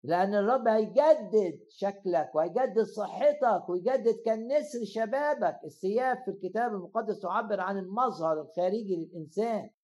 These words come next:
<clears throat> ارفع إيدك كده واعلن إيمانك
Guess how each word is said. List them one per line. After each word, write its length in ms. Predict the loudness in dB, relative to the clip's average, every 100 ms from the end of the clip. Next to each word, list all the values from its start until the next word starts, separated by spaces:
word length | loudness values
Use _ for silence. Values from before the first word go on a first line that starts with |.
| _ _ _ _ _ _ _ _
<clears throat> 380 | -18 -18 -12 0
ارفع 400 | 0 4 2 2
إيدك 440 | -4 -4 -4 -6 -2
كده 420 | -2 0 0 0
واعلن 600 | -2 -4 -4 -2 -4 -6
إيمانك 760 | -10 -10 -4 -4 -2 -4 -8